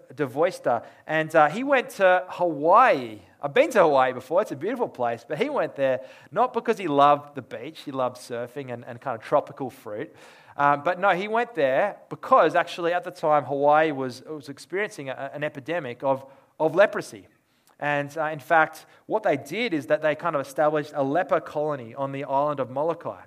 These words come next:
And what they did is they kind of sent all the people, kind of quarantined all the people from across the Hawaiian Islands to this particular part of the island of Molokai. And Joseph, he, he wanted to go there.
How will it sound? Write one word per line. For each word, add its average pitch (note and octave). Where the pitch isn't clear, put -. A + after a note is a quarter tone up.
And C#3+
what F3
they E3
did D#3+
is E3
they D3
kind D#3+
of B2+
sent F#3
all G3
the G#3
people, E3+
kind E3+
of C#3+
quarantined F3
all G3+
the G3+
people D#3+
from C#3+
across D#3+
the D3+
Hawaiian C#3
Islands A#2+
to D3
this C3
particular E3+
part C3+
of C3+
the C#3
island A#2
of B2
Molokai. B2+
And F3
Joseph, A#3
he, B3
he A3+
wanted C#4+
to A3+
go A#3+
there. C3